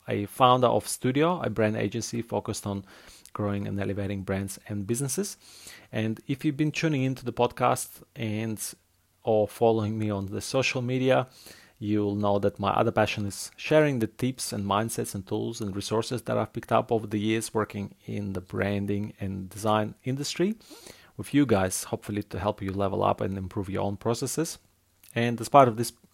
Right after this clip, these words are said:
podcast, I typically invite other, uh, prominent creative leaders who also share their, their own wisdom and their own experiences. In this particular episode, uh, it will be a slightly different format. I will not have a guest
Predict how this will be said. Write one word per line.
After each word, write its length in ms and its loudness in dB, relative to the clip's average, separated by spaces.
podcast, 520 4
I 160 0
typically 500 -4
invite 500 0
other, 280 6
uh, 280 -6
prominent 460 4
creative 320 8
leaders 380 0
who 120 0
also 240 0
share 300 0
their, 320 4
their 120 0
own 220 -2
wisdom 380 0
and 140 -2
their 80 -2
own 180 -2
experiences. 800 -6
In 40 -2
this 120 2
particular 420 2
episode, 400 2
uh, 180 0
it 160 -10
will 80 -4
be 140 0
a 80 4
slightly 320 -2
different 320 -4
format. 400 2
I 300 -4
will 280 -6
not 240 -4
have 340 -4
a 160 -6
guest 400 -2